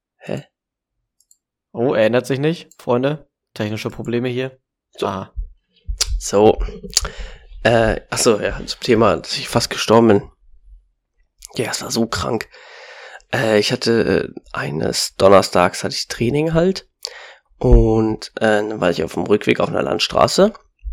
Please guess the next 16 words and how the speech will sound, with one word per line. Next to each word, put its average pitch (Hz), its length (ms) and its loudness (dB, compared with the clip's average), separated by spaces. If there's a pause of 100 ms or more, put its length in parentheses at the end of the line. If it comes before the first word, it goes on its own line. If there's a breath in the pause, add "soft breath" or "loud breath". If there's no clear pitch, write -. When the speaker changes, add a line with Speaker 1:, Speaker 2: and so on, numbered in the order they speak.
(1040)
Speaker 1:
Und, 113 640 -4
ähm, 110 480 -2 (2000 soft breath)
ach - 80 0
so, - 240 6
aber 120 140 2
das 117 140 -2
hab 135 100 -2
ich 131 120 -6
doch, 127 180 0
das - 180 -8
hab 120 80 -4
ich 113 80 -8
dir 110 120 -2
geschickt, - 400 -2
glaub 107 220 -8
ich. - 320 -10